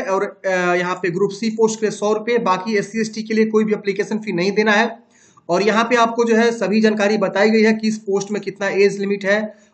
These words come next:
और यहाँ पे qualification भी आपको बता दिया गया है, आप यहाँ से short term में भी पढ़ सकते हैं। यहीं पे आपको apply link भी मिल जाता है।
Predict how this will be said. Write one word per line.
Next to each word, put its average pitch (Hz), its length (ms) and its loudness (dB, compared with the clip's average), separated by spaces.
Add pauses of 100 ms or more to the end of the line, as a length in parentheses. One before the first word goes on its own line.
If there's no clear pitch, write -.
(100)
और 175 260 4
यहाँ 185 220 0
पे 190 140 0
qualification 196 680 0
भी 202 100 0
आपको 196 260 -2
बता 180 280 0
दिया 175 220 0
गया 180 160 -2
है, 208 80 -2
आप 180 260 -2
यहाँ 175 200 -2
से 196 140 -8
short 185 440 -4 (380)
term 190 240 2
में 196 80 -2
भी 196 120 0
पढ़ 170 200 0
सकते 135 300 -10
हैं। 127 120 -8
यहीं 190 280 0
पे 240 60 2
आपको 220 280 2
apply 202 240 0
link 196 200 -4
भी 202 120 0
मिल 185 180 0
जाता 147 280 -4
है। 123 180 -8